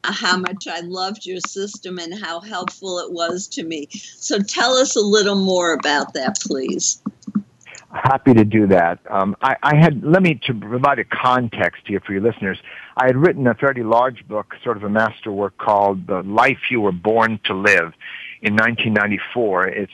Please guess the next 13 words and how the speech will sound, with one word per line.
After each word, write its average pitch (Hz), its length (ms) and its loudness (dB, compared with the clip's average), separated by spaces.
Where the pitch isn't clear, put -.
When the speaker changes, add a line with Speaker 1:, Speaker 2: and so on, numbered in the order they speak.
Speaker 2:
sold 107 200 -2
over 101 160 -4
a 98 40 0
million 95 300 0
copies. 101 460 0
Um, 104 400 4
and 117 420 2
that, 151 180 2
and 143 100 -4
the 151 60 0
reason 160 340 -2
is 110 240 -2
it's, 120 140 -4